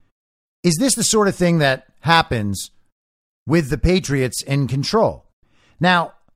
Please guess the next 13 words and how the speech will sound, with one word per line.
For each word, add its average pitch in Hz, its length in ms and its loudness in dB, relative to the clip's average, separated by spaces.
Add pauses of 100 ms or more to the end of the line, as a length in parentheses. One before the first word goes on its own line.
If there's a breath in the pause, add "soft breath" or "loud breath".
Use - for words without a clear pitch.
(300)
"Patriots 254 480 0
in 190 120 2
control" 156 540 2
isn't 160 240 0
a 147 80 0
phrase 135 600 0
that 135 180 -2
I 139 180 2
often 131 360 0
use. 123 380 -4 (640)
It 143 100 0
is 139 240 0 (140)
certainly 185 720 0